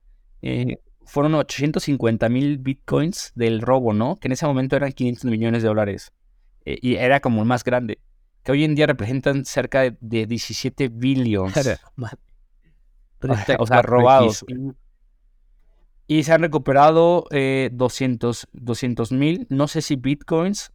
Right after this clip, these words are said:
Speaker 1: o millones, aquí no dice en la nota, pero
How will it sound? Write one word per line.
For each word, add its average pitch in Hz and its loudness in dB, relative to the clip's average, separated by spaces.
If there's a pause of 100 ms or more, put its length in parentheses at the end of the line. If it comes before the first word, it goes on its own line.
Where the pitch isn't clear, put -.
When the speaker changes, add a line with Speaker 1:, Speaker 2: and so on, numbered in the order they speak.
Speaker 1:
o 120 0
millones, 123 0
aquí 123 -4
no 127 0
dice 120 -2
en 120 0
la 113 0
nota, 120 0 (640)
pero 120 2